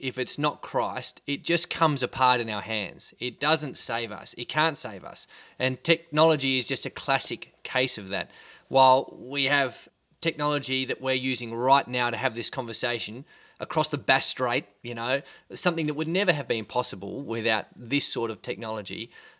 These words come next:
um, we actually see that for all the good it's done, there's, there's a lot of harm that is done. Part of our study at Calvin Christian School in geography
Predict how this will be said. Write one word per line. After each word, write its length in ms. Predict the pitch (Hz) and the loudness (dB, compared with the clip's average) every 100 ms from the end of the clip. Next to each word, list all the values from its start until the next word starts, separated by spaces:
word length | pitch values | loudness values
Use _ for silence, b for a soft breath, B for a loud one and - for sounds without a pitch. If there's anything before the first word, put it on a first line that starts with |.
| - | -6
um, 220 | 127 - - | -6 -6 2
we 120 | 175 | 4
actually 280 | 226 - 135 | 4 4 2
see 420 | - 131 127 127 | 4 6 6 4
that 300 | 120 123 - _ - 143 | 2 2 -2 _ -16 -4
for 140 | 160 | -2
all 240 | - 190 185 | 2 4 2
the 100 | 120 | 0
good 220 | 135 170 | 2 2
it's 200 | 113 - | 2 -4
done, 300 | 117 113 120 | -6 -6 0
there's, 360 | 131 135 - - - | 2 2 -2 -4 -10
there's 340 | 139 135 - - _ - | -6 -6 -6 -10 _ -4
a 100 | 139 | 0
lot 320 | 139 139 151 | 2 6 8
of 120 | 156 135 | 6 4
harm 500 | 156 170 120 98 - _ | 4 6 4 0 -18 _
that 120 | - 120 | -6 -4
is 100 | 110 | -2
done. 280 | 120 110 110 | -4 -6 0
Part 260 | 139 135 | 4 4
of 100 | 120 | 4
our 400 | 98 120 120 117 - b b | -2 -2 -2 -4 -8 b b
study 460 | - - 135 131 123 | -10 -6 0 2 0
at 100 | - | -2
Calvin 300 | 131 127 117 | 2 2 2
Christian 320 | 143 143 117 | -6 -6 -6
School 240 | - 135 135 | -6 -4 -4
in 80 | |
geography 640 | 110 113 123 127 143 175 | -2 0 0 -2 -6 -8